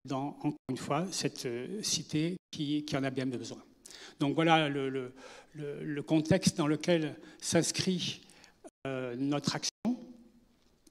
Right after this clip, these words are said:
et, euh, avec déjà une implantation dans, dans, dans la cité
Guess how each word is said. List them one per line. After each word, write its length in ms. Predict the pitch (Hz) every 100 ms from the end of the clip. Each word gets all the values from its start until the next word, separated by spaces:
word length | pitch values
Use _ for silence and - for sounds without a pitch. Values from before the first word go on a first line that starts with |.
| - - 466
et, 360 | 254 147 160 - - - -
euh, 380 | 170 151 143 147
avec 600 | - 143 165 170 - - -
déjà 440 | 165 143 151 196 - - - - - -
une 120 | 160
implantation 720 | 156 170 - 147 - 170 175
dans, 480 | 147 151 160 156 143
dans, 300 | 131 135 135
dans 180 | 131 147
la 100 | 151
cité 520 | - 151 131 147 208